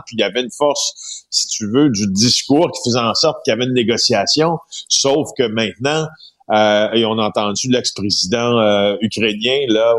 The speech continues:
aujourd'hui, sur plusieurs médias en parler, maintenant que, maintenant que, euh, c'est arrivé,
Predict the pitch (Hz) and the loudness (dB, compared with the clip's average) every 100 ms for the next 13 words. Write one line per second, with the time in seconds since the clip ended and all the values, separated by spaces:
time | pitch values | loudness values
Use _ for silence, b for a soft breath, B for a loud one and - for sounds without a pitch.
0 | 110 98 98 - 123 131 - - 113 101 | -2 -4 -4 -4 -2 0 -2 -4 -2 0
1 | 110 107 95 - 147 123 92 107 98 117 | 0 -2 -2 0 2 0 0 0 2 4
2 | 160 - 113 113 - 143 131 104 - 120 | 2 0 -2 -4 -2 -4 -2 -4 -4 -2
3 | 110 - 127 131 - 110 107 110 B B | -2 0 -2 -2 0 0 0 -2 B B
4 | B B B 110 107 104 98 95 - - | B B B 0 2 2 -2 -8 -14 -6
5 | - 127 131 104 107 95 123 147 | -2 0 0 -2 -2 0 -2 -4